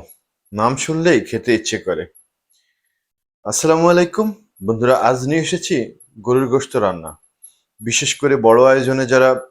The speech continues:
গরুর গোশত রান্না করতে ভয় পান, ঠিক তাদের জন্য। তো আজকে থাকবে কিছু টিপস, কিভাবে সবচাইতে বেস্ট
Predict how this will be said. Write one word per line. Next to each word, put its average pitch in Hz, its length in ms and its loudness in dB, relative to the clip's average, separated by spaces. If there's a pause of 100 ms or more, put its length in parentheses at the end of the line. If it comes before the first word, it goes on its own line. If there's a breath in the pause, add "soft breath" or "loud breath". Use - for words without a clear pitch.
(200)
গরুর 113 220 0
গোশত 98 260 -4
রান্না 113 260 2
করতে 113 220 -8
ভয় 101 260 -2
পান, 101 180 -2 (220)
ঠিক - 240 -20
তাদের 98 300 -2
জন্য। 80 260 -12 (1300)
তো 95 80 -4 (320)
আজকে 139 320 2 (260)
থাকবে 156 280 0
কিছু 160 320 -6
টিপস, 147 320 -2 (680)
কিভাবে 135 280 0
সবচাইতে 139 540 -2 (300)
বেস্ট 127 260 0